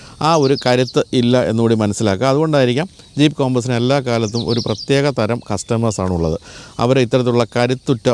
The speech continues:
വാഹനങ്ങൾ ഇഷ്ടപ്പെടുന്നവരാണ്. മഹീന്ദ്ര താർ പോലുള്ള വാഹനങ്ങൾ ഇഷ്ടപ്പെടുന്നവരൊക്കെയാണ് അധികവും ജീപ്പ് കോമ്പസ് ഒക്കെ ഇഷ്ടപ്പെടുന്നത്. പക്ഷേ ഈ വാഹനത്തിൻ്റെ ഒരു ഓഫ് റോഡർ ആണ് എന്ന് വിശേഷിപ്പിക്കുമ്പോൾ പോലും ഇതിൻ്റെ ഇൻറ്റീരിയർ കംഫർട്ട് എടുത്തു പറയേണ്ട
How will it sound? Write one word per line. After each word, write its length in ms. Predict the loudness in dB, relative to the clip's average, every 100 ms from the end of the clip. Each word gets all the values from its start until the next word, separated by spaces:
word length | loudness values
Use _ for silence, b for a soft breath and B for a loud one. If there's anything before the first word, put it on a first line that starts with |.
| 0
വാഹനങ്ങൾ 360 | 0 0 -2 -2
ഇഷ്ടപ്പെടുന്നവരാണ്. 680 | -2 -2 -2 0 0 -2 -2 0
മഹീന്ദ്ര 300 | 0 0 -2 -2
താർ 180 | -2 -2 -2
പോലുള്ള 240 | -2 0 0
വാഹനങ്ങൾ 280 | -2 -2 -4
ഇഷ്ടപ്പെടുന്നവരൊക്കെയാണ് 800 | -4 -4 -2 -2 -2 0 0 0 -4 B B B 0
അധികവും 280 | 2 2 2 2
ജീപ്പ് 180 | 0 0
കോമ്പസ് 300 | -2 -2 -4 -2
ഒക്കെ 120 | -2
ഇഷ്ടപ്പെടുന്നത്. 440 | -2 -2 0 0 -2 B B B B -4
പക്ഷേ 160 | 2 4
ഈ 40 | 4
വാഹനത്തിൻ്റെ 360 | 2 2 2 4
ഒരു 60 | 4
ഓഫ് 160 | 2 2
റോഡർ 200 | 2 2 0
ആണ് 120 | 0 0
എന്ന് 120 | 0 2
വിശേഷിപ്പിക്കുമ്പോൾ 560 | 0 0 0 2 2 2
പോലും 260 | 2 2 2 -2
ഇതിൻ്റെ 220 | 2 2
ഇൻറ്റീരിയർ 300 | 2 2 2 0
കംഫർട്ട് 400 | -4 -2 -2 -2 0 0
എടുത്തു 260 | 0 0 0
പറയേണ്ട 280 | 0 -2